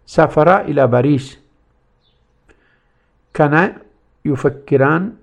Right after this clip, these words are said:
بأنهما لم يبقيا هناك أكثر من أربعة أيام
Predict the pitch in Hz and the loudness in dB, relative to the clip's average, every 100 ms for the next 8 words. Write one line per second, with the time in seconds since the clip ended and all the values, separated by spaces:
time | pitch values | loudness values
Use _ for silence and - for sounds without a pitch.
0 | _ - 123 135 151 147 127 151 180 214 | _ -4 0 0 2 0 0 0 -2 -6
1 | - _ _ _ _ _ _ _ _ _ | -16 _ _ _ _ _ _ _ _ _
2 | 147 170 185 160 151 170 - - 147 147 | 0 0 0 -2 -2 -2 -4 0 2 2
3 | 208 190 _ _ _ _ _ _ _ _ | 0 -6 _ _ _ _ _ _ _ _
4 | - 139 151 160 151 135 - 175 - - | -4 0 0 0 -2 -4 -6 -16 -10 -4
5 | 175 170 143 135 113 - 143 147 135 131 | -2 -2 -6 -8 -10 -8 -6 -4 -2 -2
6 | 143 143 127 120 123 117 | -4 -8 -4 -2 0 0